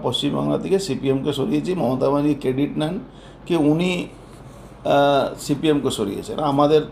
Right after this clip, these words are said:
অবদান অনেক বেশি, ওনার থেকে কম না। হ্যাঁ, উনি নি-, নেতা ছিলেন, নেত্রী ছিলেন, তার জন্যে উনি মুখ্যমন্ত্রী হয়েছেন। কিন্তু যখন দিলীপ ঘোষ, আহ, এমএলএ ছিলেন,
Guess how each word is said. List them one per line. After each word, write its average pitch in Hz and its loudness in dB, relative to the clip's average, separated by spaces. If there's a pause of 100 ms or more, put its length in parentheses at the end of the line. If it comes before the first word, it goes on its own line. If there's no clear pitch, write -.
অবদান 131 4
অনেক 139 2
বেশি, 139 2
ওনার 135 0
থেকে 131 -2 (100)
কম 135 -2
না। - 0
হ্যাঁ, 156 2
উনি 165 0
নি-, 147 2
নেতা 135 0
ছিলেন, 190 0
নেত্রী 156 0
ছিলেন, 202 2 (440)
তার 117 0
জন্যে 160 0 (480)
উনি 196 0
মুখ্যমন্ত্রী 131 0
হয়েছেন। - -14 (800)
কিন্তু 208 6 (760)
যখন 208 2 (100)
দিলীপ 165 2
ঘোষ, 220 4 (1400)
আহ, 104 -2
এমএলএ 233 8
ছিলেন, 139 -4